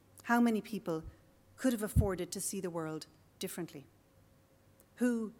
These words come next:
was in a position to act differently? What would it have taken to produce a counter-narrative of inclusion and compassion, to say to Miss Rose P, "Of course,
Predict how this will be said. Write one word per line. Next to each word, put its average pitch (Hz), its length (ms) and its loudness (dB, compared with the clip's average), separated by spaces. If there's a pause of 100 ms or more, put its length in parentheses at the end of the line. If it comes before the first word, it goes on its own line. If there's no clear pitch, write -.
(180)
was 214 180 -2
in 196 100 -2
a 175 40 -4
position 175 560 -6 (260)
to - 120 -14
act - 440 -12
differently? 151 520 -12 (1040)
What 294 400 4
would 247 140 0
it 240 80 -2
have 233 180 -4
taken 247 560 -4 (400)
to 247 120 -2
produce 254 460 2
a 262 60 -4
counter-narrative 190 1040 0 (240)
of 214 140 -2
inclusion 220 640 -2 (240)
and 175 140 -4
compassion, 180 680 -6 (380)
to 214 60 -6
say 254 300 2
to 226 120 -4
Miss 185 240 -2
Rose 160 220 -4
P, 147 320 -10 (420)
"Of 185 180 -8
course, - 600 -10